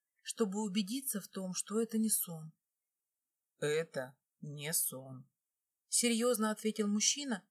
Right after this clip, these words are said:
понимая жену как никто другой. У него тоже частенько возникало такое желание. Проснёшься среди ночи, а рядом она, тёплая,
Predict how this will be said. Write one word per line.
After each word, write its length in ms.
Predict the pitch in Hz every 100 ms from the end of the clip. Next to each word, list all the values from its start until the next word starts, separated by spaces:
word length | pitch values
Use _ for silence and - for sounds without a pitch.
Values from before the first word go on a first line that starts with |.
| _ _ _
понимая 500 | - 214 208 226 220
жену 320 | 220 214 214 254
как 240 | 220 -
никто 300 | 175 - 202
другой. 500 | 185 196 165 165 156 _ _ _ _ -
У 80 |
него 240 | 220 247 262
тоже 440 | 269 294 294 208
частенько 600 | - 208 - 277 262 -
возникало 540 | 180 185 190 - 233 220
такое 340 | 175 196 202
желание. 640 | 185 196 190 175 165 156 - _ _ _
Проснёшься 640 | - 220 - 254 277 - 196
среди 340 | - 185 175
ночи, 480 | 180 170 - 165 - _ _
а 100 | 180
рядом 340 | 202 220 208
она, 320 | 190 175 156 160 _ _ _ -
тёплая, 600 | 214 233 - 190 165